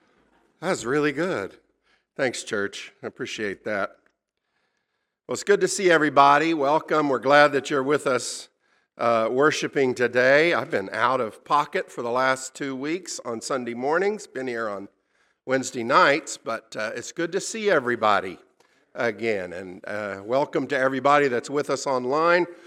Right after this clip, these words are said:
We're glad you're able to be joining us this way and looking forward to when you're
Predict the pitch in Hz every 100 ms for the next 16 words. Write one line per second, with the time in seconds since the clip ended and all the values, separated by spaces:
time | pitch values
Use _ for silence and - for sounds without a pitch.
0 | - _ - 107 123 139 135 127 135 123
1 | 120 120 131 127 120 - _ _ _ 131
2 | 139 135 135 127 135 135 - 139 131 123
3 | 82 85 127 139 110 139 127 117 113 110
4 | 113 107 98 92